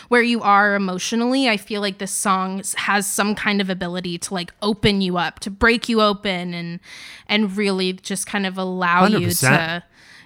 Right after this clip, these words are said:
Speaker 1: you know, visualize something. So yeah, I would say that would have to be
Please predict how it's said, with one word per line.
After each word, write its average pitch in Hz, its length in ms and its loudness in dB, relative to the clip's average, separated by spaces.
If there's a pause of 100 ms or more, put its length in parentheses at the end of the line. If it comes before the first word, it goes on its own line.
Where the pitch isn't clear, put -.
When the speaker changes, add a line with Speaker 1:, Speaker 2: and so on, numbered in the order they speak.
Speaker 1:
you 214 140 0
know, 175 180 -2
visualize 190 720 -2
something. 170 580 -6
So 226 180 2
yeah, 240 380 4
I 220 80 2
would 226 140 2
say 247 180 2
that 208 280 2
would 233 120 -2
have 208 280 2
to 214 100 -4
be 214 160 2